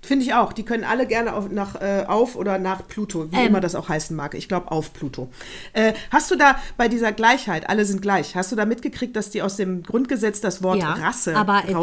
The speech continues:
Speaker 2: du das
Speaker 1: rausstreichen
Speaker 2: nicht ein bisschen
Speaker 1: wollten?
Speaker 2: überholt?
Speaker 1: Die, ja, also sie wollten, äh, ja, also stand ja, also, dass du nicht wegen deiner Rasse ausgegrenzt, ne? Alle sind gleich
Speaker 2: Ja, aber
Speaker 1: und
Speaker 2: das
Speaker 1: du
Speaker 2: Wort
Speaker 1: darfst nicht
Speaker 2: Rasse
Speaker 1: wegen
Speaker 2: finde
Speaker 1: deiner
Speaker 2: ich auch schon
Speaker 1: Rasse,
Speaker 2: sowas
Speaker 1: äh, anders
Speaker 2: überholt.
Speaker 1: behandelt werden. So stand's drin.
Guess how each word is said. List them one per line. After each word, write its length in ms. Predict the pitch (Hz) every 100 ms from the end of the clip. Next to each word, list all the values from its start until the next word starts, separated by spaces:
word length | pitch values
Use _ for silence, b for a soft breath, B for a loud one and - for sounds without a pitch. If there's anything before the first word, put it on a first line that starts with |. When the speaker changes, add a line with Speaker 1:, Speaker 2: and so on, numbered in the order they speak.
| 233
Speaker 2:
du 40 | 226
das 100 | 233
Speaker 1:
rausstreichen 220 | 208 240
Speaker 2:
nicht 100 | 156
ein 60 | 202
bisschen 220 | - 180
Speaker 1:
wollten? 100 | 165
Speaker 2:
überholt? 360 | 160 220 415 - _ _ - - 220
Speaker 1:
Die, 180 | 226 -
ja, 180 | 226 262
also 200 | 214 196
sie 120 | 208
wollten, 320 | 226 - 196
äh, 180 | - 208 202
ja, 180 | 214 285
also 220 | - 214
stand 240 | 185 262 262
ja, 80 | 202
also, 160 | 196
dass 180 | 220 233
du 80 | 240
nicht 180 | 277 285
wegen 160 | 233
deiner 320 | 220 202 180
Rasse 380 | 170 277 - 269
ausgegrenzt, 640 | 226 240 247 - 185 180
ne? 120 | 208 247
Alle 180 | 233 220
sind 180 | 202
gleich 380 | 208 202 294 349
Speaker 2:
Ja, 60 | 220
aber 80 | 214
Speaker 1:
und 40 |
Speaker 2:
das 80 | 220
Speaker 1:
du 60 |
Speaker 2:
Wort 100 | 202
Speaker 1:
darfst 120 | 185 277
nicht 100 | 427
Speaker 2:
Rasse 100 | 427
Speaker 1:
wegen 120 | 226
Speaker 2:
finde 180 | 220 175
Speaker 1:
deiner 100 | 180
Speaker 2:
ich 60 |
auch 60 | 208
schon 120 | 185
Speaker 1:
Rasse, 120 | 185 180
Speaker 2:
sowas 140 | 160
Speaker 1:
äh, 60 | 202
anders 320 | - 196 151
Speaker 2:
überholt. 40 |
Speaker 1:
behandelt 380 | 180 180 180 156
werden. 220 | 151 156
So 140 | 156 196
stand's 260 | 202 185
drin. 160 | 196